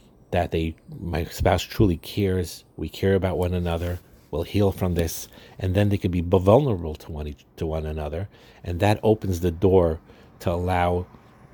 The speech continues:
the couple to enjoy the sexual intimac-, intimate act together in a very,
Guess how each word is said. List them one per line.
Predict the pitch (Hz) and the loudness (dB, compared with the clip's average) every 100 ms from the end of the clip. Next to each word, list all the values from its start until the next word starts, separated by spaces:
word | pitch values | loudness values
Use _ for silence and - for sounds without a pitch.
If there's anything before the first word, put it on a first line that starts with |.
| 110 | -10
the | 95 | -8
couple | - 101 95 87 | -2 -2 0 -4
to | 87 92 | 0 0
enjoy | 82 78 92 92 | 0 0 0 0
the | 90 85 | -2 -4
sexual | - 82 - 90 | -6 -8 -6 -8
intimac-, | - 92 87 85 - - - - | -6 -6 -4 -6 -6 -16 -14 -6
intimate | 98 87 87 - | -6 -4 -8 -6
act | 87 - | -8 -8
together | - 87 87 78 - - - - | -6 0 2 0 -6 -14 -20 -12
in | 90 85 | -4 -2
a | |
very, | 85 85 85 | 2 2 2